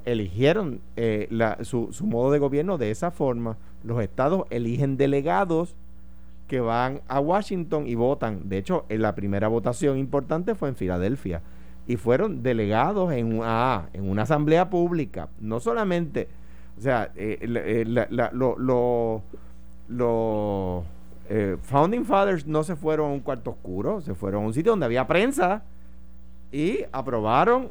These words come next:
la Declaración de Independencia y luego aprobaron la Constitución. O sea, que decirle a ellos, y ese es el problema que tiene el P N P,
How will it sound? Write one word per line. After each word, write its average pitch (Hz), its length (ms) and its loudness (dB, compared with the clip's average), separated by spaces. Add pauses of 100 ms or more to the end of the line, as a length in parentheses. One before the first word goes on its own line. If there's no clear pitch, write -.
(140)
la 180 400 0
Declaración 180 380 -2
de 180 60 -2
Independencia 156 500 0
y 107 40 0
luego 131 200 2
aprobaron 170 500 2
la 226 100 2
Constitución. 214 720 -4
O 123 80 -8
sea, 175 200 -2
que 143 100 -2
decirle 208 500 0
a 165 160 4
ellos, 147 380 -2 (560)
y - 40 -6
ese 175 120 4
es 262 40 4
el 226 60 -4
problema 226 320 2
que 196 80 0
tiene 214 200 2
el 226 60 -2
P 233 100 -2
N 220 180 0
P, 220 220 -4